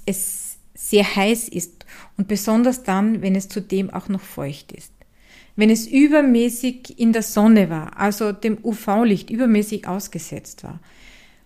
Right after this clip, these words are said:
Wenn es einem P H von mehr als elf, also sehr basisch ausgesetzt war. Dabei setzt U-V-Licht und Hitze der Wolle noch mehr zu. Wichtig, bei der kanariengelben Verfärbung handelt es sich um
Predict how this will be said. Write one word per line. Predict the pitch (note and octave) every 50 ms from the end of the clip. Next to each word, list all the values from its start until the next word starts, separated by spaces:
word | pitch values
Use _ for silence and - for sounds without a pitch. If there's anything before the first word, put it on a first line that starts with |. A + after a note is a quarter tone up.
| _ _ - - - - - - - - -
Wenn | G3+ G#3+ A#3 A#3+
es | A#3+ A#3 A#3
einem | - G#3+ G#3 G#3+ G#3+ G3+
P | G3 - G3+ F3
H | E3+ F#3+ G3 G#3+ A3
von | A3 - G#3+ G3+ G3 F#3
mehr | F#3 F3+ G3 A3 G#3+
als | G#3 G#3 -
elf, | - F3+ F3+ E3 E3 - - -
also | F3+ - F#3
sehr | F3+ - - A3+ A#3
basisch | A#3 A#3 - F#3+ G3 G#3 A3 - - D#3+ - - -
ausgesetzt | F3+ E3+ - - - D#3+ E3 - D#3+ D3 - - - -
war. | D#3+ E3 E3 E3 - - - - - - - - -
Dabei | G#3+ G#3 G#3+ - G3+ G3 A3 C4 C4+
setzt | C4+ - - A3 A3 A3 - - -
U-V-Licht | G#3 - - - G3+ F#3+ G3 G#3+ G#3 A#3 B3 A#3+ - -
und | G#3 G3+ G3+
Hitze | - - A#3 A#3 - - B3 -
der | - A3 G#3+ F#3
Wolle | G3 G3+ G#3+ A3 A3+
noch | A3 G#3 G3 G3 G#3 A3 G#3+ - -
mehr | F#3+ E3+ E3 D3+ D3 -
zu. | - - - - E3 - - - _ _ _ - - - - - - - - - - - -
Wichtig, | - C4+ C#4 C4 - - - E3+ D#3 - - - - - - - - - - -
bei | - G3
der | F#3+ F#3+ F#3
kanariengelben | F#3 - - G3+ F3+ F3+ E3+ E3 D3 D3 D3 D3 D#3 - G#3 A3+ A#3 A#3+ B3 B3 B3 B3+ B3+ B3+ B3+ C4 B3+ C#4 C4+
Verfärbung | C4+ - C#4 C4 C4+ - B3+ B3 B3+ C4 C4 C#4 D4 C#4+ A#3+ A3+
handelt | A3+ A#3 A#3+ A#3+ B3 B3+
es | C4+ C4 C4 -
sich | - B3 B3+ -
um | B3+ B3 A#3+ A#3